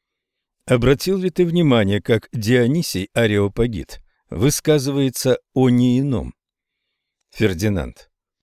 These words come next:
До сих пор я это ещё неясно понял. Николай. Но, по крайней мере, ты заметил, что он говорит о первой причине, которую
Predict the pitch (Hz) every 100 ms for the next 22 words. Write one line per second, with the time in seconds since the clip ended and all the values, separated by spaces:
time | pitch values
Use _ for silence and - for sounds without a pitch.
0 | _ _ _ _ - 123 117 143 - 156
1 | - 139 147 143 156 127 131 135 135 -
2 | 117 113 - 123 127 101 87 - 98 95
3 | 92 92 101 - _ _ _ _ _ _
4 | - 104 107 - 110 76 62 - _ _
5 | _ _ _ _ _ _ _ 110 113 107
6 | 90 - - - 120 110 127 113 110 117
7 | 123 135 143 - 104 90 92 80 78 113
8 | 135 - 113 - 110 98 98 104 123 143
9 | - - - _ _ 127 120 135 143 135
10 | 147 - 170 170 - 170 73 - _ _
11 | _ - 117 120 113 110 107